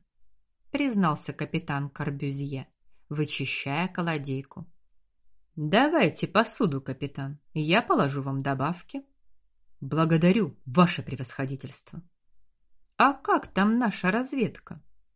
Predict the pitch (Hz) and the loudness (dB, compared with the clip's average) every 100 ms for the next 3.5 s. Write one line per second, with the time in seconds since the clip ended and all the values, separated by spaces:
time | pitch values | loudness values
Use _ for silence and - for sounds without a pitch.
0 | _ - 147 143 151 143 - 147 143 - | _ -4 -2 0 -2 -2 -2 -2 -2 -4
1 | 143 143 - 151 160 226 269 _ _ - | -6 -4 -4 -2 -2 -2 -6 _ _ -6
2 | 269 254 220 180 156 143 - - 143 139 | 2 4 6 4 4 0 -2 -4 -2 -2
3 | 135 160 208 262 269 | -2 0 2 0 -4